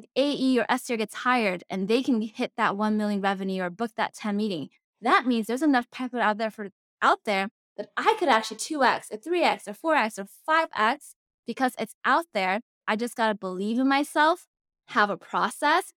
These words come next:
find efficiency so I can perform and get all those deals or meetings out there."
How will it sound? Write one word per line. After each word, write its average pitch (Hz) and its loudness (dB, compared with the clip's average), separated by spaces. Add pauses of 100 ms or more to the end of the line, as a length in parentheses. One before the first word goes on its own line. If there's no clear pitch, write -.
(140)
find 196 -4
efficiency 262 -6 (200)
so - -10 (160)
I 240 2
can 240 -4
perform 202 -2
and 180 -6
get 190 -4
all 180 0
those 175 -6 (120)
deals 180 -2
or 180 -6
meetings 180 -8
out 170 -6
there." - -16